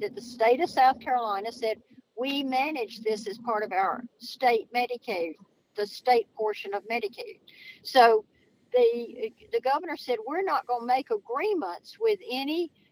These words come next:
agency, organization that as part of their services offers abortion."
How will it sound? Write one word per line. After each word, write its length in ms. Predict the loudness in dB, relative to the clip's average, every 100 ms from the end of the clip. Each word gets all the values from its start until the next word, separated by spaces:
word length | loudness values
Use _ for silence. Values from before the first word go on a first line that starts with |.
| _ -2 2
agency, 800 | 2 0 -8 -10 -8 -2 0 2
organization 1080 | 0 0 -2 -4 -2 -2 -4 -6 -8 -8 -12 _ _ _ 0
that 260 | 2 0
as 280 | -2 -2 -4
part 340 | _ 0 2 2
of 140 | -2
their 180 | -4 -4
services 760 | -6 -4 -2 -4 -6 -4 -4 0
offers 440 | 0 0 0 -2 -2
abortion." 540 | 2 4 4 -2 -14